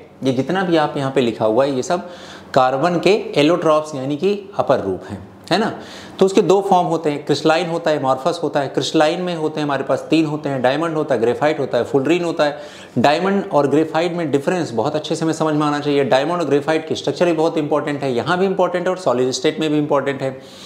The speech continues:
अगर आप diamond की बात करेंगे तो उसमें hybridization एसपी थ्री होता है, वो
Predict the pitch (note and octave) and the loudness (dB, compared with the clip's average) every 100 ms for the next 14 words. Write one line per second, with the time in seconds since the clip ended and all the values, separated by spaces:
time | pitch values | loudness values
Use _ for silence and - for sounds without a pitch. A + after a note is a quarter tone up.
0 | - - E3+ D#3+ D#3 G#3 G#3 C3+ C3+ D3+ | -18 -16 -6 0 2 4 2 4 2 4
1 | G3 G3+ F#3+ F#3+ G3 F#3+ F3 D#3+ F3 C#3+ | 2 4 4 2 0 -2 -2 -2 -2 0
2 | D3 D3+ E3 D#3+ D#3+ A#2+ A2 - E3 F3 | 0 2 2 2 0 -4 0 -2 0 2
3 | D#3+ D#3 D3 C#3+ C#3 | 2 2 -2 -2 0